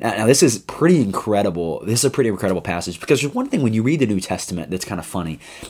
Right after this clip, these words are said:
is when Jesus comes, right? Jesus dies for our sins, the sins of the world, for God so loved the world that he gave his one and only son, you know, whosoever should believe in him shall not perish,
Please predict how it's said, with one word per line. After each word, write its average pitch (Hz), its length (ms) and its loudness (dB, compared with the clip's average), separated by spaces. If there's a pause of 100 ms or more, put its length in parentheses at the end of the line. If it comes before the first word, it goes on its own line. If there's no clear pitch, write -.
(100)
is 107 360 0
when 104 440 -2
Jesus 131 600 0
comes, - 560 -10
right? 85 240 -4
Jesus 85 300 -2 (260)
dies 104 320 2
for 98 140 0
our 101 100 0
sins, 85 340 -6
the 78 60 -10
sins 98 260 -2
of 110 40 -6
the 101 80 0
world, 90 280 -2
for - 120 -10
God 90 180 -2
so 98 100 -4
loved 92 160 -2
the 95 60 2
world 87 320 -4
that 80 80 -8
he 90 40 -2
gave 90 140 0
his 85 140 -6
one 87 180 -2
and 90 120 0
only 90 160 -4
son, 85 480 -6
you 82 120 -8
know, 82 100 -6
whosoever 92 420 -2
should 87 160 -6
believe 101 200 0
in 95 80 -2
him 98 140 -2
shall 110 220 -2
not 92 100 -4
perish, 104 320 -4